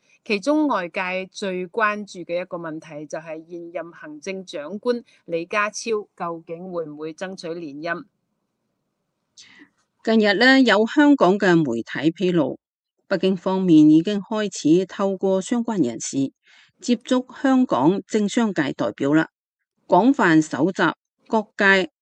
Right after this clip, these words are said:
Speaker 2: 對現政府，呃，施政嘅表現，以及下一屆行政長官同埋主要官員人選嘅意見。呢個亦意味住新一屆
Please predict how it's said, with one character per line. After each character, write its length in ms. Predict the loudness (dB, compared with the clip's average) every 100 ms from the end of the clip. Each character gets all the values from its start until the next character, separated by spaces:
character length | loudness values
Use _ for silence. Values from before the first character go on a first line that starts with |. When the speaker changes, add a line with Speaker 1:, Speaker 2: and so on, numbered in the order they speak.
| _ _
Speaker 2:
對 220 | 2 2 2
現 400 | 4 4 4 2
政 300 | 0 0 -2
府， 500 | -2 0 2 0 -6
呃， 260 | -4 -2 -2
施 300 | -2 -2 0
政 180 | 2 0
嘅 80 |
表 220 | -2 0 0
現， 320 | 0 -2 -6 _ _ _ _
以 140 | 0
及 60 | 2
下 380 | 0 -2 -2 -2
一 60 | 0 -2
屆 240 | -2 -4 -4
行 320 | -6 -8 -2
政 240 | 2 2 0
長 260 | -2 -4
官 320 | -2 -4 -4 -8 _ _
同 120 | -2 2
埋 240 | 2 0
主 200 | -2 4
要 240 | 6 6
官 240 | 2 2 2
員 200 | 2 0
人 180 | -6 -12
選 260 | -8 -2 0
嘅 80 |
意 220 | 2 2 0
見。 340 | 0 2 2 -2 _ _ _ 4
呢 160 | 6
個 140 | 6 4
亦 100 | 0
意 220 | 0 0
味 200 | 2 2
住 140 | 0 -2 -2 -2 _ _
新 220 | -8 -2
一 100 | -2 0
屆 300 | 0 0